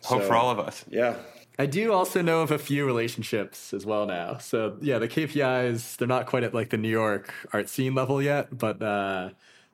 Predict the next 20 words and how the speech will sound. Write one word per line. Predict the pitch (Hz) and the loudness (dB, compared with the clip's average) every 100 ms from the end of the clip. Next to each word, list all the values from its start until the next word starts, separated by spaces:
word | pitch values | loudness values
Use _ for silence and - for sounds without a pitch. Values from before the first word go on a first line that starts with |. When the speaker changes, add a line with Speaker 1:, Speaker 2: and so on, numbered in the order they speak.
| _ | _
Speaker 3:
there, | - 120 117 | -2 -2 0
you | 175 | 0
know, | 117 | 0
there's, | 104 123 - | 0 -2 -4
there's | - 113 | -2 0
hope. | - 120 90 | 0 0 0
And | 110 | -2
I | 117 | -2
think, | 180 151 - | -2 -4 -6
Speaker 1:
<laughs> | 180 - - - | -8 -8 -4 0
Speaker 3:
I | 180 - 135 - 175 | 2 2 -2 0 -2
think | 226 | 0
there's | 320 254 | -2 -2
something | 208 185 175 135 113 - | -2 0 0 0 -4 -8
fascinating | - 135 123 - 123 117 110 104 | -4 0 0 0 0 0 0 0
where, | 104 101 98 | 2 0 -2
Sam, | - 127 110 | -2 -2 0
you | 113 | 0
mentioned | 110 113 107 101 | -2 -2 -2 -2
just, | 101 - - - | -4 -6 -14 -16